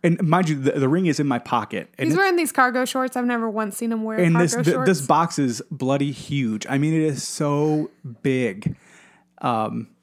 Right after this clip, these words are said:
Speaker 2: Did you have to buy cargo pants to fit it in?
Speaker 1: I think I did.
Speaker 2: Anyways.
Speaker 1: Anyways.
Speaker 2: You couldn't have just, like, put the ring in your pocket. <laughs>
Speaker 1: No, 'cause, like, I, if a big box drops out, okay, that sucks. It's ruined, but I didn't lose it. If the ring drops out,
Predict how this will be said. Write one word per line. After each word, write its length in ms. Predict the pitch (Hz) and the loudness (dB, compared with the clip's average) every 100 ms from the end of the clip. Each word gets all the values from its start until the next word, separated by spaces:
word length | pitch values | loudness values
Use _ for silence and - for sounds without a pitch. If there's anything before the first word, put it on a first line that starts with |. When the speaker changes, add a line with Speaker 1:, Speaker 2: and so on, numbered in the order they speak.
| _ - | _ -10
Speaker 2:
Did 160 | 262 | -6
you 120 | 349 | -4
have 100 | 392 440 | -6 -6
to 100 | 302 | -6
buy 360 | 226 190 226 | -6 -6 -8
cargo 340 | 240 269 269 285 | -8 -8 -8 -10
pants 400 | 294 294 - - | -10 -12 -14 -14
to 120 | 262 | -14
fit 260 | - 254 285 | -12 -12 -12
it 220 | 311 311 | -12 -12
in? 260 | 330 339 - _ _ _ _ _ _ _ _ - | -12 -12 -16 _ _ _ _ _ _ _ _ -16
Speaker 1:
I 60 | |
think 240 | - 180 214 | -6 -4 -4
I 40 | |
did. 380 | - 120 147 - _ _ _ _ _ _ - | -2 -2 -4 -8 _ _ _ _ _ _ -10
Speaker 2:
Anyways. 580 | 247 202 92 226 - _ - | -8 -8 -10 -14 -18 _ -2
Speaker 1:
Anyways. 520 | 165 131 104 117 - | 0 0 -2 -8 -10
Speaker 2:
You 80 | 262 | -6
couldn't 260 | 277 339 240 | -4 -2 -4
have 140 | 190 | -6
just, 220 | 190 - | -10 -12
like, 220 | 180 - - | -12 -12 -12
put 140 | - | -12
the 80 | 180 | -10
ring 200 | 180 180 | -12 -12
in 80 | - | -14
your 100 | - | -14
pocket. 380 | - - - - _ - | -14 -12 -16 -16 _ -14
<laughs> 80 | - - _ - | -14 -18 _ -6
Speaker 1:
No, 600 | 214 480 508 196 - - - | 0 4 4 4 2 -2 -4
'cause, 140 | - 208 | -2 2
like, 160 | 226 - | 2 2
I, 100 | 190 | 0
if 260 | 190 190 170 | 0 2 2
a 80 | |
big 300 | 143 120 208 | 4 4 4
box 240 | 165 190 - | 4 2 4
drops 280 | 185 175 185 | 2 4 4
out, 300 | 180 165 - | 2 0 -2
okay, 260 | 147 131 95 | -2 0 -2
that 200 | 135 143 | 0 0
sucks. 300 | - 151 - | 2 2 0
It's 100 | 127 | -4
ruined, 280 | 131 135 131 | 2 2 4
but 120 | 120 | 2
I 40 | 123 | 0
didn't 160 | 117 | -2
lose 220 | 113 117 104 | -2 -2 -2
it. 60 | |
If 40 | 95 | -2
the 100 | 123 | 2
ring 180 | 147 165 | 2 4
drops 280 | 156 147 151 | 2 2 4
out, 360 | 143 135 - | 4 2 -2